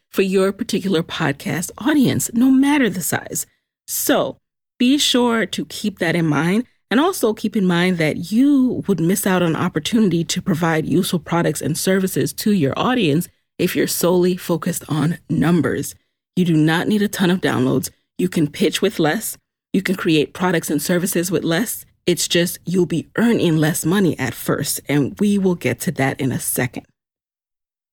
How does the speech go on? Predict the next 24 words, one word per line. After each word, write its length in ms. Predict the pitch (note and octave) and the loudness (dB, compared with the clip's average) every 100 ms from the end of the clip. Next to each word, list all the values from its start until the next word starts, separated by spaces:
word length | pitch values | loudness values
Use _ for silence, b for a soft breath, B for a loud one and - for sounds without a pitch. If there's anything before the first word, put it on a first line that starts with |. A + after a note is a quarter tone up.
| - | -8
The 60 | |
second 580 | A3+ - F4+ A4+ A#4 - | -6 -2 -2 0 -2 0
thing 180 | C#3+ C#3+ | 0 2
you 120 | D3 | 2
should 200 | D#3+ E3 | 0 0
know 260 | D#3 C#3 - | 2 0 -2
about 320 | - A#2 A#2 | -2 -2 -2
starting 280 | - C#3+ E3 | 0 0 0
to 140 | F#3+ | -2
make 180 | C#3+ - | -2 0
money 260 | C#3 D3 C#3 | 0 0 0
as 140 | D3+ | -2
a 40 | C#3 | -4
podcaster 800 | - D3+ - - E3 - F#3 C4+ - _ - | -4 -6 -4 -4 -4 -2 -2 -2 -10 _ -2
is 180 | G3 | -2
that 320 | F#3+ E3 - _ _ | 0 0 -2 _ _
you 200 | F3 B3 | -2 2
need 200 | C4+ C#4 | 4 2
to 80 | - | 0
get 160 | G3+ F#3+ | -2 0
to 100 | E3+ | 0
know 80 | |
your 200 | D3 D3 | 2 0
listeners. 600 | C3 B2 - - - - | 0 -2 -4 -4 -6 -8